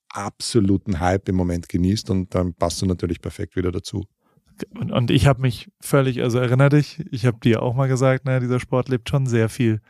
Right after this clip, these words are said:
Speaker 2: von Vätern, die mit ihren Kindern da hingehen und mit ihren Söhnen davon erzählen, wie es früher war und dass es nicht mehr aktuell ist und so weiter.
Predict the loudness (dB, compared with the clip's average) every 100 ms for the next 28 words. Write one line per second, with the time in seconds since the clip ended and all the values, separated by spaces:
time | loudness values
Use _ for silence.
0 | _ -20 -20 -20 -20 -14 -2 0 0 0
1 | 4 4 4 0 0 -4 -6 -4 -4 -4
2 | -4 -2 0 0 0 -2 -2 -4 -4 -4
3 | -8 -6 -4 4 6 6 4 0 0 -2
4 | 0 0 2 0 -2 0 2 2 2 2
5 | 0 -4 -6 -6 -6 -6 -4 -2 -4 -2
6 | -2 0 -2 -4 -4 2 2 2